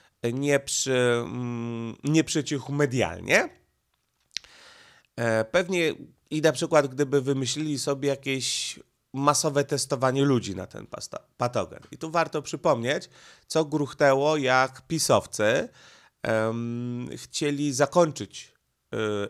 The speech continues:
zarazę, em, mm, ze względu na to, że moim zdaniem ze względów politycznych, ze względu na konflikt na Ukrainie,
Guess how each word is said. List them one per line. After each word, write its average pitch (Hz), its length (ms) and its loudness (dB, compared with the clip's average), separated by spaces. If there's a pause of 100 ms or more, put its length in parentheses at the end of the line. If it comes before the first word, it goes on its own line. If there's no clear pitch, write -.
(140)
zarazę, 120 800 0 (680)
em, 113 880 -6 (300)
mm, 113 1120 -10 (140)
ze 123 220 -6
względu 135 440 -4
na 135 200 0
to, 135 260 -4
że 127 600 -2 (920)
moim 151 280 6
zdaniem 139 240 4
ze 135 80 -2
względów 127 360 0
politycznych, 135 580 -2
ze 123 120 -4
względu 117 420 -4
na 123 120 -4
konflikt 117 440 -4
na 117 100 0
Ukrainie, 113 640 -2